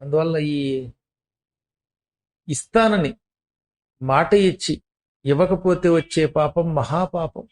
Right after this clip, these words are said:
ఆ పాపానికి ప్రాయశ్చిత్తం ఎలాగా అని అమ్మవారిని అడిగితే, అమ్మవారు ఈ భృంగి, భృంగిరిటి మొదలైన వాళ్ళ కోసం అరుణాచలంలో ఒక కొలను ఏర్పాటు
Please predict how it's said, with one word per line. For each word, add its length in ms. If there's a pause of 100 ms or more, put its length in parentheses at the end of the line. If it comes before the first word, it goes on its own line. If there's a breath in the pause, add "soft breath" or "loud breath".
(460 soft breath)
ఆ 120
పాపానికి 580
ప్రాయశ్చిత్తం 840
ఎలాగా 640 (800)
అని 120
అమ్మవారిని 440
అడిగితే, 540 (340)
అమ్మవారు 720 (260)
ఈ 220
భృంగి, 400
భృంగిరిటి 680
మొదలైన 400
వాళ్ళ 240
కోసం 540 (320)
అరుణాచలంలో 720
ఒక 100
కొలను 420
ఏర్పాటు 380